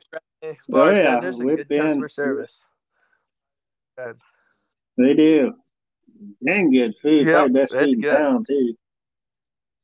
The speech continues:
Speaker 2: Yeah, may-, maybe
Speaker 1: <laughs>
Speaker 2: they'll be our
Speaker 1: We might
Speaker 2: sponsor.
Speaker 1: have to talk to management.
Speaker 2: I, I bet we could at least get one
Speaker 1: Free
Speaker 2: free
Speaker 1: drinks,
Speaker 2: beer
Speaker 1: yeah.
Speaker 2: out of the deal.
Speaker 1: Free drink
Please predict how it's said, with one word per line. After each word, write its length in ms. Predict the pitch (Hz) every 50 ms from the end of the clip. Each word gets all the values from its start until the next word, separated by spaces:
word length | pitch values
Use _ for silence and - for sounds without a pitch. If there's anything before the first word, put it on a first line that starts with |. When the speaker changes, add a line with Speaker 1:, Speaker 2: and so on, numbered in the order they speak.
| _ _ _ _ _ -
Speaker 2:
Yeah, 80 | 175 233 247 -
may-, 340 | 185 175 180 202 226 220 - -
maybe 300 | 175 180 208 214 202 190
Speaker 1:
<laughs> 60 | 202
Speaker 2:
they'll 180 | 151 165 214 233
be 160 | 208 185 143
our 100 | 117 110 104 - - - 110
Speaker 1:
We 100 | 110 110
might 120 | 175 180 165
Speaker 2:
sponsor. 60 | 156
Speaker 1:
have 180 | 170 165 160 151
to 60 | 147
talk 260 | - 165 165 170 165 _
to 40 |
management. 560 | 151 156 185 208 196 156 123 120 123 120 113 _ _ _ _ _ _ _ _ _ _ _ _ _ - 453 - _ _ _ _ _ _ _ _ _ _ _ _ _ _ _ _ _ _ _ _ _ _ _ _ _ _ _ _ _ _ _ _ _ -
Speaker 2:
I, 240 | 143 143 160 151 139
I 140 | 127 135 165
bet 280 | 170 180 190 170 135 - _ -
we 160 | 147 147 143
could 140 | - 131 120
at 60 | 123
least 260 | 143 165 160 160 - -
get 180 | 127 117 117
one 220 | 113 127 143 147 135
Speaker 1:
Free 80 | 156 156
Speaker 2:
free 120 | 127 117
Speaker 1:
drinks, 280 | 113 - - 113 113 113
Speaker 2:
beer 80 | 110 107
Speaker 1:
yeah. 100 | 107 - -
Speaker 2:
out 60 | 107
of 40 | 104
the 80 | 107 107
deal. 220 | 110 110 113 - -
Speaker 1:
Free 140 | 139 143
drink 180 | 135 147 151 -